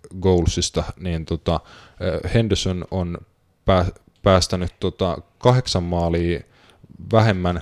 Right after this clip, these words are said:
mitä hänen periaatteessa pitäisi päästä, eli hänellä on kahdeksan maalia niinku plussalla se X G,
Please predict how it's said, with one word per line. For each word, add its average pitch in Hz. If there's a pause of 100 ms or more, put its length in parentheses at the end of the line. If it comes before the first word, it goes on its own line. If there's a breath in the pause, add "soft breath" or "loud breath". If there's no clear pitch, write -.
mitä 92
hänen 85
periaatteessa 82
pitäisi 95
päästä, 87
eli 82 (100)
hänellä 85
on 85
kahdeksan 92
maalia 78
niinku 76
plussalla -
se - (140)
X -
G, 87